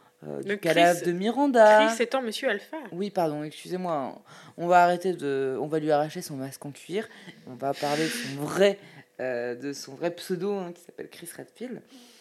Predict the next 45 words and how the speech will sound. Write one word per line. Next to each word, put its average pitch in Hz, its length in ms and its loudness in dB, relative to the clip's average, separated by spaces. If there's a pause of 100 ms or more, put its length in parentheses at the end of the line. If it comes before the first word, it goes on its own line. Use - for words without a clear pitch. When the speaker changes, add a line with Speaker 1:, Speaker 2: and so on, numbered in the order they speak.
(240)
Speaker 1:
Donc, 202 280 -8
euh, 180 240 -6
on 202 60 -8
voit 214 160 -2
Chris 214 220 -12
Redfield, 175 460 -14
euh, 135 260 -10
qui, - 320 -10
euh, 131 340 -8 (220)
subit, 226 560 -10 (360)
euh, 147 100 -4
un 143 60 -6
petit - 240 -20
peu, 175 100 -16
euh, 160 400 -6
le 151 140 -2
résumé, 165 680 -8
euh, 131 260 -10 (460)
de, - 80 -6
du 131 80 -18
B 123 100 -6
S 151 320 -4
R, 220 260 -6 (120)
de, - 80 -12
Speaker 2:
Mhm. 135 160 -6
Speaker 1:
euh, 127 140 -10
la 127 220 -6
Umbrella 151 420 -4
Academy, 143 480 -10 (120)
Speaker 2:
Mhm. 220 80 -14 (520)
Speaker 1:
euh, 151 500 0
qui 185 220 -16
lui 160 160 -14
dit, 175 340 -6
euh, 143 100 0
que, 151 160 -12
euh, 143 440 -4
Miranda, 190 760 -4
en 151 80 -10
fait, 160 300 -10
s'est 143 100 -16
fait 135 140 -8
passer - 340 -18
pour 127 200 -14
Mia. 139 340 -6